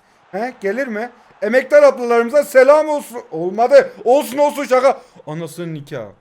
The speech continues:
Tamam, gene olmadı abla. Pardon. Benim otomatın ışığı yanıyor hacı. Böyle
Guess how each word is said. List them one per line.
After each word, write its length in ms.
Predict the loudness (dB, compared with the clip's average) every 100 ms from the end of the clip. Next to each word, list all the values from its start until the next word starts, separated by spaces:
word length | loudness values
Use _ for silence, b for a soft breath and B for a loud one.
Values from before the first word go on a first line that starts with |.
| _
Tamam, 180 | -16 -14
gene 160 | -14
olmadı 280 | -14 -16 -18
abla. 260 | -20 -20 -20 _
Pardon. 260 | -20 -20 -20 _ _ _ -20
Benim 120 | -18
otomatın 560 | -16 -14 -14 -14 -18
ışığı 200 | -20 -18
yanıyor 400 | -12 -10 -10 -12
hacı. 380 | -12 -14 -14 -18 _ -20
Böyle 240 | -16 -16